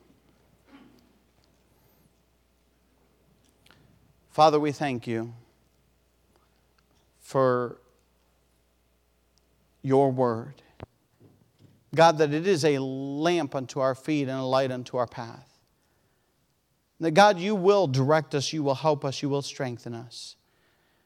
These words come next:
And God, certainly there's obstacles in this world, there's obstacles in life. God, I pray that you would help us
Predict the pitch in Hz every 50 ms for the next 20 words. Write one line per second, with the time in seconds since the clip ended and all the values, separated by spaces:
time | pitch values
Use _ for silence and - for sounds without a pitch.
0 | _ _ _ - 135 131 147 175 180 175 151 - - 196 196 156 156 165 160 151
1 | 147 156 156 135 139 147 156 170 151 - - - - 135 - 135 131 127 - 143
2 | 135 135 135 135 - - 135 143 143 147 147 143 139 135 131 113 139 131 135 131
3 | - - - 139 - - 143 131 156 156 151 135 120 117 113 113 113 120 _ _
4 | _ _ _ _ _ _ _ _ _ _ _ _ _ _ _ _ _ _ _ _
5 | _ _ _ _ _ _ _ _ _ _ _ _ _ _ _ _ _ _ _ _
6 | _ _ _ _ _ _ _ _ _ _ _ _ _ _ _ _ _ _ _ _
7 | _ - 147 156 185 185 190 190 - - - 208 180 151 139 120 127 123 - -
8 | 160 151 139 123 - - - 180 170 143 - 123 113 110 117 123 131 - - -
9 | - - -